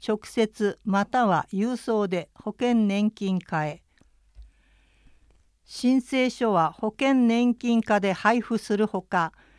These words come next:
市ホームページから入手か、希望者には郵送。お問い合わせ、保険年金課、内線二百八十九番、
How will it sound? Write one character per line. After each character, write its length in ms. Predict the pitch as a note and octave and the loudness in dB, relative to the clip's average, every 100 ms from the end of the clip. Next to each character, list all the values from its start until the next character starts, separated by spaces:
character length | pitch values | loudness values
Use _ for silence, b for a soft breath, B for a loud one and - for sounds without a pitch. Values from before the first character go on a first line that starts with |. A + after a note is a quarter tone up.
| b b | b b
市 300 | - C4 - | -6 -6 -6
ホ 280 | - C4 B3+ | -4 0 4
ー 20 | |
ム 160 | A#3+ A3+ | 4 4
ペ 220 | A#3 G#3+ | 2 2
ー 40 | |
ジ 120 | F3 | 2
か 180 | D#3 D#3+ | -2 -2
ら 140 | D3+ D#3+ | -2 0
入 240 | F#3+ G3+ | 2 2
手 200 | - F3 | 0 -8
か、 280 | - E3+ - _ _ _ _ _ _ | -6 -8 -8 _ _ _ _ _ _
希 160 | - B3 | -6 -2
望 200 | C#4 C4 | 0 2
者 200 | - F3 | 2 2
に 120 | D#3+ | 2
は 140 | D3 | 0
郵 240 | D3+ F#3 F3+ | 2 2 0
送。 480 | - E3+ C#3+ A#2+ - _ _ _ _ _ _ _ _ | -2 -4 -4 -10 -18 _ _ _ _ _ _ _ _
お 120 | - G3+ | -8 -2
問 260 | B3 A#3+ | 2 4
い 60 | A3+ | 4
合 100 | G3+ | 4
わ 140 | F#3+ | 2
せ、 300 | - F3+ D#3+ _ | 0 -6 -6 _
保 180 | - A3+ | -8 -8
険 300 | A3 C4 A#3+ | 0 2 4
年 300 | A3 G#3+ A3 | 4 4 2
金 280 | - G3 F#3+ | 0 -2 -2
課、 320 | - E3 - _ | -2 -2 -2 _
内 280 | G3 G#3+ A#3 | 2 2 2
線 360 | - G3 F#3+ | 0 0 2
二 100 | F#3 | 2
百 300 | G#3 B3+ - | 2 0 -2
八 400 | B3+ A#3 - B3 | -4 -4 -4 -4
十 240 | A3+ A3 G#3+ | -2 -2 -2
九 300 | - G#3+ F3+ | -2 -2 0
番、 280 | C#3 A2+ | -2 -6